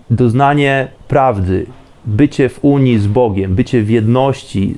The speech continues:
ze stworzeniem. I dodatkowo istoty te, mam tu na myśli duchowych mistrzów, czy tak zwanych guru, czy też duchowych przewodników, istoty te postanowiły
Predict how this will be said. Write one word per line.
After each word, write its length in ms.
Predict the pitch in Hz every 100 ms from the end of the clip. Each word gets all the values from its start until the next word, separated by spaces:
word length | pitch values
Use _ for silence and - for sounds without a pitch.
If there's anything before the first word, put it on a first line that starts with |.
| -
ze 240 | - 104 107
stworzeniem. 800 | - - 120 104 120 95 92 135 - - - - - - - -
I 60 | 127
dodatkowo 720 | 147 147 - 180 160 160 151 -
istoty 500 | 131 - 175 175 147
te, 440 | 151 139 135 127 - - - -
mam 200 | 127 131
tu 100 | 135
na 120 | 131
myśli 460 | 131 143 - 135 117
duchowych 460 | 113 143 135 117
mistrzów, 640 | 110 139 160 - 113 101 95
czy 100 | -
tak 160 | 104
zwanych 460 | 95 117 120 107 92
guru, 500 | 101 139 135 95 127 - - - - -
czy 200 | - 110
też 240 | 110 98
duchowych 460 | 98 107 139 117 110
przewodników, 920 | - 123 104 101 101 143 131 156 - - - - - - - - - - - - -
istoty 400 | - 190 185 175
te 400 | 175 165 160 156 - 131
postanowiły 920 | 139 - 147 147 135 160 160 151 143